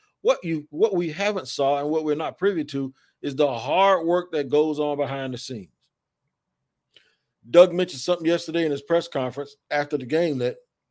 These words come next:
if,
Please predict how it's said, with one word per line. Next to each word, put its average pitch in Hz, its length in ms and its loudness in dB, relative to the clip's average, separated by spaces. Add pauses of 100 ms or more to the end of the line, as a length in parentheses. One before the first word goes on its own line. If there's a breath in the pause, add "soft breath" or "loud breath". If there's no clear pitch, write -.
(2000)
if, 156 160 0